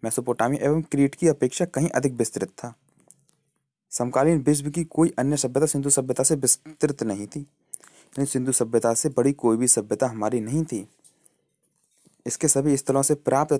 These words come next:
तथ्यों में न केवल क्षमता है कि बड़ एकरूपता भी है।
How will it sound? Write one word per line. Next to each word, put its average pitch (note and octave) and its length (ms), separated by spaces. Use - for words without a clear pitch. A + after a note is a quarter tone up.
तथ्यों C#3 300
में C#3+ 140
न C#3 140
केवल D3 320
क्षमता - 800
है F3 240
कि C#3+ 60
बड़ C3+ 240
एकरूपता C3 680
भी A#2+ 160
है। G2 200